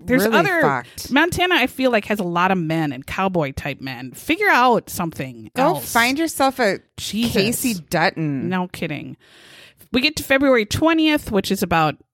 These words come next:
Speaker 1: a few days after Carmen finds out her sister's missing. She cannot sleep. She's tossing and turning, and she gets another ping on her phone,
Speaker 2: Mm-hmm.
Speaker 1: and she looks at it, and it's a Facebook message from her sister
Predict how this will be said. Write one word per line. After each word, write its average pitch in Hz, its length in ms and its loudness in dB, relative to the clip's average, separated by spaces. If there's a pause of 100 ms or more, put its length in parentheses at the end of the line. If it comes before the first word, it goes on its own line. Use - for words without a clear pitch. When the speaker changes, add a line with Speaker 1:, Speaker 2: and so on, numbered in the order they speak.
(100)
Speaker 1:
a 180 60 -8
few 226 260 -2
days 185 540 -2 (500)
after 180 600 0 (340)
Carmen 185 460 2
finds 175 340 0
out 170 80 2
her 165 80 -2
sister's - 420 -6
missing. 170 520 -2
She - 220 -4
cannot 262 400 0
sleep. 285 360 0
She's - 220 -10
tossing 220 420 -2
and 214 100 0
turning, 170 400 0
and - 100 -8
she 175 100 -6
gets 170 160 -4
another 175 220 -2
ping 240 520 -2
on 180 140 -4
her 180 140 -4
phone, 214 600 2
Speaker 2:
Mm-hmm. 165 360 -8 (160)
Speaker 1:
and 220 120 -2
she 247 100 0
looks 240 380 0
at 196 180 4
it, 196 260 0 (760)
and 240 100 2
it's 262 140 0
a 311 60 0
Facebook 349 640 -2
message 185 760 -2 (180)
from 403 540 0
her 403 180 -2
sister 247 720 -2